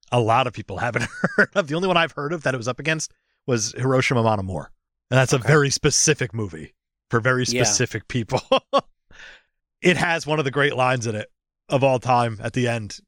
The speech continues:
Speaker 1: Billy Wilder knew how to put the button on the end of a movie,
Speaker 2: Uh, he's
Speaker 1: especially when you
Speaker 2: so
Speaker 1: look at
Speaker 2: good
Speaker 1: something
Speaker 2: at
Speaker 1: like
Speaker 2: those.
Speaker 1: Some Like It Hot of
Speaker 2: Yes.
Speaker 1: Nobody's Perfect.
Speaker 2: Nobody's Perfect.
Speaker 1: It's great, and I s-, think it's second to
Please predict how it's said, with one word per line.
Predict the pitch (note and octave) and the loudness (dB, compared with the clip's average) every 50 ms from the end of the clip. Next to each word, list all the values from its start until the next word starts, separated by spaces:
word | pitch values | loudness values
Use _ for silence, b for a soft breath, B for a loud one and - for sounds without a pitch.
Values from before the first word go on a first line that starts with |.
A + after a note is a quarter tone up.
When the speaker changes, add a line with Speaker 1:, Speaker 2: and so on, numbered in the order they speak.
| _ - | _ -6
Speaker 1:
Billy | - - E3 F3 F3+ | 0 2 4 6 6
Wilder | E3 D#3+ E3 D#3+ D#3 D3 C#3+ C#3 | 6 6 6 4 4 2 0 -2
knew | C3+ C3+ D3 D3+ D3 C3 | -2 0 2 2 2 2
how | C3+ | 2
to | C3+ B2 | 0 0
put | - C#3+ - | -2 -2 0
the | - B2+ | 0 0
button | G#2 C3+ C#3 B2+ B2 B2+ | 2 0 0 0 -2 -6
on | B2 A#2+ | -6 -4
the | B2 B2 | -4 -4
end | B2 B2 | -4 -4
of | A#2 | -4
a | A#2+ | -4
movie, | A#2+ B2 B2 A#2+ G#2 G#2+ G2+ - - _ - | -4 -2 -2 -4 -4 -6 -8 -10 -12 _ -20
Speaker 2:
Uh, | - - | -18 -14
he's | - - C3 F#3 | -4 -2 0 0
Speaker 1:
especially | G3 F3+ D#3 D3 - E3 | 2 2 2 2 2 2
when | D3 | 4
you | D3 | 6
Speaker 2:
so | D#3+ | 6
Speaker 1:
look | D#3+ D3+ | 6 6
at | D3 C#3+ | 6 4
Speaker 2:
good | |
Speaker 1:
something | - E3 C#3+ C3 C#3+ | 4 4 4 4 4
Speaker 2:
at | C3+ | 2
Speaker 1:
like | C3+ C#3 C3+ G#2 | 2 0 0 -2
Speaker 2:
those. | G2+ - - - - | -4 -8 -10 -6 -4
Speaker 1:
Some | - - - D3 D3+ D#3 | 0 0 2 0 0 2
Like | D#3+ D#3 D3 - | 2 2 2 2
It | C#3+ | 0
Hot | A2+ B2+ C3 C3+ D3 - - _ _ _ _ _ _ _ - | 0 0 2 2 2 0 -2 _ _ _ _ _ _ _ -4
of | A#2+ | -2
Speaker 2:
Yes. | B2 G#2 F#2+ - - - - - - _ _ _ _ _ _ _ - | -2 -2 -4 -6 -6 -8 -8 -10 -12 _ _ _ _ _ _ _ -6
Speaker 1:
Nobody's | C3+ D3 C#3+ D3 C#3+ C3+ - | -2 0 2 2 2 0 2
Perfect. | - D#3 D#3+ D3 - - G#2+ A#2 | 2 2 2 2 2 0 0 0
Speaker 2:
Nobody's | A#2+ B2+ C#3+ C3+ - | 0 -2 -2 -2 0
Perfect. | - F#3 G3 F3+ - E3 D3+ - - - | 2 2 2 2 0 -4 -6 -6 -6 -2
Speaker 1:
It's | - C3+ B2+ - | 0 0 0 0
great, | - - B2 C3+ D3+ D#3+ F3+ F3 - - - | -2 0 2 4 4 4 2 0 -2 -8 -8
and | A2+ B2 | -6 -4
I | A#2 | -4
s-, | A2+ - - - _ | -4 -4 -8 -2 _
think | D#3 D3 B2+ - | 0 0 0 -2
it's | A#2+ - | -2 -2
second | - - D#3 C3+ - C#3+ B2+ B2 - - | 0 2 0 0 0 -4 -8 -8 -10 -6
to | - C#3 C#3 B2+ A#2+ G#2+ F#2+ | -2 0 2 2 2 0 -4